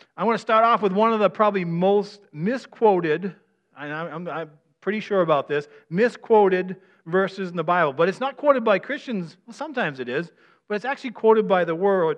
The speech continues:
The world actually wants to, to use this verse. Um, in fact, they use it against us. So if you have your Bibles, or it'll be up on the screen, Matthew chapter seven.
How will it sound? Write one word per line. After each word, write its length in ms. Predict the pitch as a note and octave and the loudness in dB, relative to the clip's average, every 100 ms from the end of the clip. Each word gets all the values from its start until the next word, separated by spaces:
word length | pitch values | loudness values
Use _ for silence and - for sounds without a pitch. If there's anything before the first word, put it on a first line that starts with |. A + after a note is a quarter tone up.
| - | -4
The 100 | E3 | -4
world 320 | E3 A#3 G#3+ | 4 6 4
actually 320 | F3 F3 - F3 | 0 -6 -6 -6
wants 300 | F3 F3+ - | -4 -6 -6
to, 200 | D3+ C#3+ | -8 -8
to 80 | E3 | -12
use 280 | D3+ F#3 D#3 | -8 -6 -6
this 200 | D3 - | -10 -8
verse. 400 | C#3+ C#3 C3+ _ _ _ _ _ | -6 -6 -8 _ _ _ _ _
Um, 260 | D3 D3+ D3 | -12 -10 -12
in 180 | E3+ E3 _ | -14 -16 _
fact, 240 | G3 F#3+ F#3 | -4 -4 -4
they 80 | |
use 280 | E3 G3 G3 | -4 -4 0
it 240 | G#3 G3+ - | 0 -2 -8
against 400 | D3+ E3+ E3+ - | -8 -4 -6 -6
us. 220 | B2 G#2+ | -10 -10
So 180 | - D#3+ | -2 -2
if 60 | D#3 | 0
you 80 | F3 | 0
have 160 | A3+ | 0
your 100 | B3+ | 0
Bibles, 500 | G3+ G3 G#3+ A3+ F#3+ | 0 0 2 0 0
or 200 | C3+ - - _ D#3+ | -4 -6 -10 _ -4
it'll 100 | E3 | 0
be 120 | F#3+ | 0
up 140 | F#3+ | 0
on 120 | G3 | -4
the 80 | F3 | -6
screen, 560 | - - G3 G3+ G#3 F3+ _ _ _ _ _ _ | -10 -8 -8 -6 -8 -10 _ _ _ _ _ _
Matthew 580 | F3 G3+ G3+ A#3+ A#3 A3 _ | -6 -6 -6 -6 -6 -6 _
chapter 500 | - F3 F3+ - F3 | -8 -6 -6 -6 -8
seven. 540 | - D#3+ C3+ A2 F2+ | -4 -2 -2 -4 -14